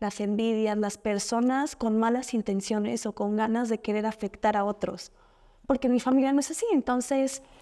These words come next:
em, pues, me topé con, con, desde que yo llegué a un, al registro,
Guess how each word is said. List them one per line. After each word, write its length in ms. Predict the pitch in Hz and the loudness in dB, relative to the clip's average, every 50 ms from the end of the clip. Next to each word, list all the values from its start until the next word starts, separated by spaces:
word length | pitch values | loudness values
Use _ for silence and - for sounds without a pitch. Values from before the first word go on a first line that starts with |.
| - - - - - | -20 -20 -20 -10 -4
em, 640 | - 247 247 247 240 233 233 226 226 226 226 220 - - - - - - - - | -2 0 2 2 2 2 2 2 2 2 2 0 -2 -4 -12 -20 -14 -10 -8 -4
pues, 200 | - 220 202 - | -2 -2 0 0
me 280 | 226 220 214 220 220 214 | 0 2 2 2 0 0
topé 420 | 214 - 226 196 - - 262 294 | 0 0 0 0 0 2 0 0
con, 540 | 294 - 247 220 208 208 202 196 - - 208 - - - | 0 0 -2 0 0 2 0 0 -2 -4 -8 -10 -10 -6
con, 360 | - 214 196 196 196 196 - 202 | -2 -2 0 0 0 0 0 0
desde 320 | 220 214 202 208 220 214 | 0 0 0 0 -2 -2
que 180 | 220 - 220 208 | -2 -2 -2 0
yo 120 | 233 247 | 0 0
llegué 560 | 254 233 277 277 262 247 247 240 226 226 - - | 0 0 0 0 0 0 0 -2 -2 -4 -4 -4
a 340 | - - 202 196 196 196 196 | -4 -4 -4 -2 -4 -4 -4
un, 300 | 208 214 226 233 233 226 | -4 -2 -2 -2 -2 -2
al 180 | - 214 208 202 | 0 0 0 2
registro, 680 | 202 190 196 - 247 269 285 - - - 208 202 220 | 0 0 -2 -2 -2 -2 -2 -2 -4 -4 -4 -4 -4